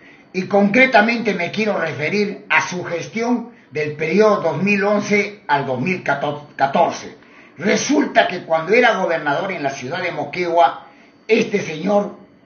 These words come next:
ejecutó <clears throat> dos obras, una en el hospital de Moquegua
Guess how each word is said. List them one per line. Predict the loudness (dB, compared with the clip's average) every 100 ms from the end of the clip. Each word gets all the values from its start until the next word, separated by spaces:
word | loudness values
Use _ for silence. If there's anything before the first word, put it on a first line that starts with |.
| -20 _
ejecutó | 2 2 2 0 -4 0 4 4 4 -4 0 0
<clears throat> | 0 -2
dos | 0 2 4
obras, | 4 2 -4 -10 -20 _ _ _ _ _ _
una | 0 2 4 4
en | 2
el | 0
hospital | -2 -2 4 4
de | 4
Moquegua | -2 -2 0 0 0 -2 -4 -16